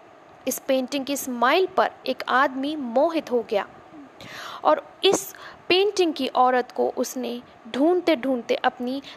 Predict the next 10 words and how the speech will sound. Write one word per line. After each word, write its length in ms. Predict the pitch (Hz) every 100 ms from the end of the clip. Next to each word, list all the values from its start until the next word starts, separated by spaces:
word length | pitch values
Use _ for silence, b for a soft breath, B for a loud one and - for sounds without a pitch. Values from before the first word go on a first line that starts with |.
| 240
जान 480 | 208 262 269 294 285
गंवा 320 | 233 220 202
दी। 180 | - - - - - - - - - - - 240
मोनालिसा 580 | 226 220 226 262 285 302
की 120 | 262
पेंटिंग 500 | - 320 349 339 311
के 120 | 294 -
कई 360 | 359 392 403 381
राज 340 | 277 220 202 -
हैं, 200 | 220